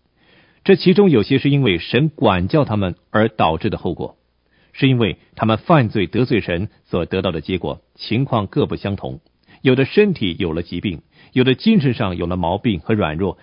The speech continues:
有的甚至死亡了。这都可以是神管教的结果，我们不可不知。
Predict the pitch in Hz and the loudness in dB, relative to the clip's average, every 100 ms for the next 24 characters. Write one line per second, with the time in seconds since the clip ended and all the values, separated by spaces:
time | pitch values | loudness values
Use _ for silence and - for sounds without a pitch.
0 | _ - 98 87 87 - 127 95 92 76 | _ -6 -4 -4 -2 0 0 0 -6 -8
1 | - 73 69 71 78 - _ _ _ _ | -10 -12 -10 -10 -12 -16 _ _ _ _
2 | _ - - _ - 185 214 - 127 101 | _ -20 -20 _ 2 6 6 6 2 2
3 | - 117 - 127 151 113 90 85 113 92 | 0 -2 0 -2 0 0 0 -2 -2 -2
4 | - 107 92 - _ _ - 101 98 120 | -4 -4 -4 -8 _ _ -4 -2 -2 -4
5 | - - - 90 113 | -4 -8 -8 -6 -6